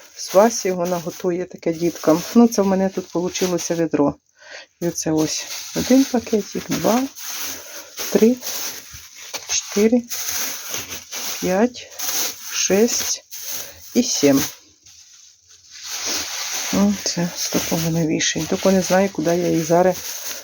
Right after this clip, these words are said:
посортую. Ще мечтаю, коли собі куплю морозильну камеру. Невеличку, хоча б на три о-,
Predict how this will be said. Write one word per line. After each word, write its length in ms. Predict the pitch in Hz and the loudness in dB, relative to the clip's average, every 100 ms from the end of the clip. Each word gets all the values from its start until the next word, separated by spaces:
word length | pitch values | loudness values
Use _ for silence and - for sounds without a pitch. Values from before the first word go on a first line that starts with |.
| - _ | -18 _
посортую. 680 | 190 - 175 - 165 156 156 | -4 0 -2 0 2 4 2
Ще 280 | - - 190 | 2 2 4
мечтаю, 520 | 180 - - 190 185 | 2 0 2 2 2
коли 260 | - 170 | 0 0
собі 280 | 185 - 175 | 0 -2 -4
куплю 360 | 175 165 - 175 | -4 -8 -4 0
морозильну 600 | 170 165 160 175 170 165 | 2 0 0 0 0 -2
камеру. 580 | - 160 156 160 160 - | -2 -2 0 0 -2 0
Невеличку, 580 | 285 294 233 175 - - | 6 8 6 4 -4 -10
хоча 260 | - - 175 | -14 -8 -6
б 120 | 165 | -2
на 120 | 170 | -4
три 200 | 160 - | -4 -6
о-, 200 | 170 85 | -4 -6